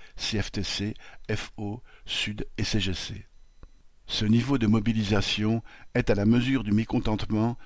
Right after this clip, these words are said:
suscité dans toutes les caf de France par l'annonce, quelques jours auparavant, d'une augmentation de seulement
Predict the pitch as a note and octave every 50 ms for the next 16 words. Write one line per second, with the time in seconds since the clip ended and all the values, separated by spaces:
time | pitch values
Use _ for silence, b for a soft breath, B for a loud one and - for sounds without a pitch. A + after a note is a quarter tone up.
0 | b - - - - - - C3 A#2+ - - C3+ A2+ G#2 - - C3 - - G#2
1 | G#2+ - - C3 B2 A2+ A#2 G#2+ G#2 - - - G2 G#2 A2 A#2 - - - B
2 | B B B B B - A#2 A2 A#2 A#2 A#2 A#2 A#2 A#2 B2+ C#3 - - - G#2
3 | - A2+ G#2 - - G#2 G2+ G#2+ G2 G2 G#2+ G2 - G2 F#2 G2+ G2 G2 G#2+ A2+
4 | A#2 B B B B B B B G2 A2+ A#2 B2 A#2+ - A#2 A#2+ - - B2 B2
5 | - - D3 A#2 A2+ G2 - B2 G#2 G2+ A2+ A2+ G#2+